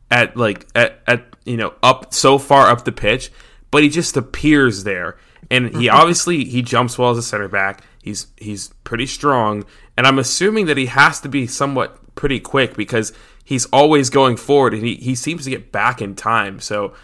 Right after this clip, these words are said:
Speaker 1: I don't know. I feel like he might be. But, I mean, realistically, Jamal Lascelles probably.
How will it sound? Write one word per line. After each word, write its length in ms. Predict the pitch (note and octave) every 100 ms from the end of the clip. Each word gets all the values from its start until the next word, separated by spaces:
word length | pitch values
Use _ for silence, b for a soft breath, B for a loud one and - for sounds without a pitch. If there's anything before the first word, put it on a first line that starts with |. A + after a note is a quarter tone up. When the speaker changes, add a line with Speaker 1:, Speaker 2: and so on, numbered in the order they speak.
| b b -
Speaker 1:
I 80 |
don't 120 | E3 B2
know. 180 | C#3+
I 80 | G2+
feel 200 | - D3+
like 160 | E3+ B2
he 100 | B2+
might 280 | A2 A2 G#2+
be. 140 | D#2+
But, 260 | E2 A#2+ - A#2
I 80 | C#3
mean, 260 | B2 -
realistically, 640 | B2 D3 B2+ B2 C#3+ D#3+ C#3+
Jamal 360 | A2 A2+ A2+ G#2
Lascelles 380 | G2+ G#2+ G2+ -
probably. 480 | F2+ D#2+ F#2 C#2